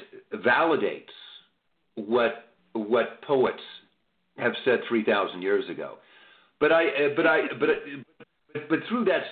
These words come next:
science, I think we offer a clearer pathway to help people achieve that happiness, so it doesn't remain so abstract. So I,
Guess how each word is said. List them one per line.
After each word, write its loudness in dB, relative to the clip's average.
science, 0
I -2
think -6
we -4
offer -2
a -8
clearer 2
pathway 0
to -2
help 0
people 0
achieve -2
that 2
happiness, -4
so 4
it 0
doesn't 0
remain 2
so 6
abstract. 0
So 2
I, 0